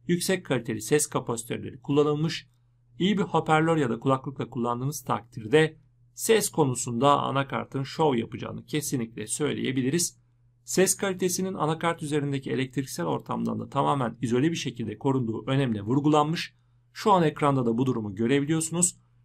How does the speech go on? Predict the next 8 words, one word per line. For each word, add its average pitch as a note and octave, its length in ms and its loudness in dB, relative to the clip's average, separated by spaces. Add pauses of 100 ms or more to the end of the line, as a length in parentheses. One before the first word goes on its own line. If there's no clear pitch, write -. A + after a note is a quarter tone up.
(120)
Yani G3 540 0
normal F#3+ 540 4
bir A3+ 100 -2
kullanıcıysanız F3+ 960 -2 (300)
ses A3+ 340 -2
kartı D3 340 -2
peşinde C3+ 440 -4
koşmanız D#3 680 0